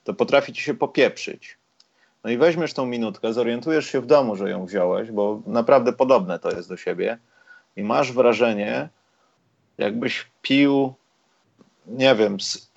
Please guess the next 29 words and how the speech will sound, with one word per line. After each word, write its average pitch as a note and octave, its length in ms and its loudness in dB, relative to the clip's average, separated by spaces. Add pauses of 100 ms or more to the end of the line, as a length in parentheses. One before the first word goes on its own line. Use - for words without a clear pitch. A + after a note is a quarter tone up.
<clears throat> C3+ 240 2
taką B2 280 -4
pościeraną C#3+ 600 2
skórę B2+ 440 -4
ze G#2+ 140 -10
stóp - 340 -10
jakiegoś A2 440 -8
nomada, A2 440 2
który G#2 240 -8
całe A2 240 -2
życie G2+ 220 -10
chodzi G#2 260 -10
po G2 160 -12
pustyni, G#2+ 800 -4
a G#2 120 0
nie G#2+ 160 0
herbatę. G2 500 2 (2000)
I G#2+ 100 -6
znam C#3+ 240 2
przypadki, C3+ 600 0
że C#3 140 -4
ludzie C#3 240 -4
pomylili C3 560 -2
się C3 280 0
i C#3+ 60 -6
u A#2+ 100 -4
siebie C3 280 -2
w - 100 -20
pracy, A#2+ 540 0